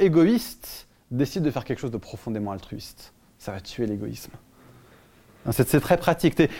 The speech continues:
t'es tenté de médire contre quelqu'un, contre ça, en faisant l'inverse. Prends le au contraire de ça.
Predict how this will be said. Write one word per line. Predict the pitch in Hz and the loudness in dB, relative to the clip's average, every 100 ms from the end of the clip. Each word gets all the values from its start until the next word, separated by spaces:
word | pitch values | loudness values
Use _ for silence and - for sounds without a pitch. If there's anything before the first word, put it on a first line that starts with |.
| - | 0
t'es | 160 | 2
tenté | - 220 - | 4 4 6
de | 190 | 6
médire | 175 185 165 214 - | 8 6 6 4 2
contre | 180 - 165 | 2 2 4
quelqu'un, | 160 139 208 254 240 - _ _ _ _ _ _ _ _ _ _ _ _ _ _ _ _ _ - | 4 4 4 4 0 -8 _ _ _ _ _ _ _ _ _ _ _ _ _ _ _ _ _ 4
contre | 254 277 247 - 180 | 6 6 4 2 2
ça, | - 135 165 - - | 4 4 4 -2 -4
en | 147 | -2
faisant | 139 156 151 | 2 2 4
l'inverse. | 151 147 131 113 | 4 4 2 -2
Prends | - 220 | -2 2
le | 233 214 214 - - | 4 4 0 -6 0
au | 285 | 2
contraire | 262 240 - 226 170 95 - - _ - | 2 0 0 0 0 -2 -10 -20 _ -8
de | 117 | -8
ça. | - 107 - | -4 -6 -6